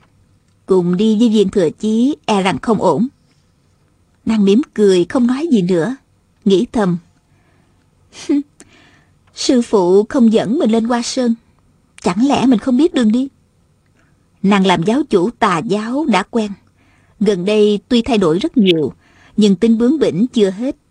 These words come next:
nên cứ mặc kệ lời dặn của Viên Thừa Chí,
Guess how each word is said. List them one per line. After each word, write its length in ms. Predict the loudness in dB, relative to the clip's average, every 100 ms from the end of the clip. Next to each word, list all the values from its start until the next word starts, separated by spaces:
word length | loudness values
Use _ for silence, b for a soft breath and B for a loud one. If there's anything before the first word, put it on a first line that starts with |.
| _ _ _ _ -2
nên 440 | 0 2 0 0 2
cứ 100 | 2
mặc 200 | 0 -2
kệ 260 | -2 0 0
lời 180 | -2 -2
dặn 240 | -2 -4
của 140 | -2 0
Viên 200 | 0 2
Thừa 180 | -2
Chí, 380 | -2 -4 -4 -4